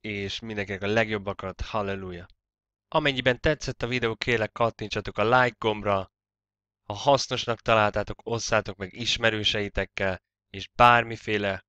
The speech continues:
hozzászólásatok, megjegyzésetek, javaslatotok van, azt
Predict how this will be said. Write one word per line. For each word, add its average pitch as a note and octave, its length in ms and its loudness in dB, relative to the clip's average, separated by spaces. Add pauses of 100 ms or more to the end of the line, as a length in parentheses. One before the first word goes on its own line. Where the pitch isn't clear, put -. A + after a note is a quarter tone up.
(180)
hozzászólásatok, G#2+ 1300 -2
megjegyzésetek, G2+ 1000 -4
javaslatotok A2+ 760 -4
van, G2 280 -4 (440)
azt - 500 -4